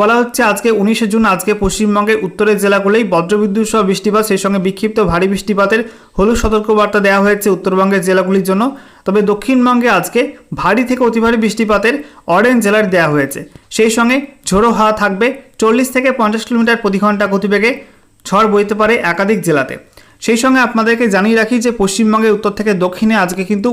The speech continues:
ওয়াইড স্প্রেড রেঞ্জ চলবে, অর্থাৎ বিভিন্ন অঞ্চলে কিন্তু বৃষ্টিপাত হবে এবং বেশি বৃষ্টিপাত লক্ষ্য করা যাবে পশ্চিমাঞ্চলের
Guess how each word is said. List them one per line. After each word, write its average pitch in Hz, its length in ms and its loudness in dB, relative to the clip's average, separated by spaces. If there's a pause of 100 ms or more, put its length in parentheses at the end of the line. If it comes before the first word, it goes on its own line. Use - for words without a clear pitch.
ওয়াইড 196 340 2
স্প্রেড 208 280 0
রেঞ্জ 196 220 2
চলবে, 196 240 2
অর্থাৎ 196 260 -4
বিভিন্ন 247 280 2 (120)
অঞ্চলে 190 300 0
কিন্তু 208 220 0
বৃষ্টিপাত 180 480 0
হবে 202 160 2 (420)
এবং 233 140 2 (160)
বেশি 196 280 0
বৃষ্টিপাত 220 380 0 (100)
লক্ষ্য 175 240 -4
করা 196 200 2
যাবে 208 120 0 (120)
পশ্চিমাঞ্চলের 202 640 0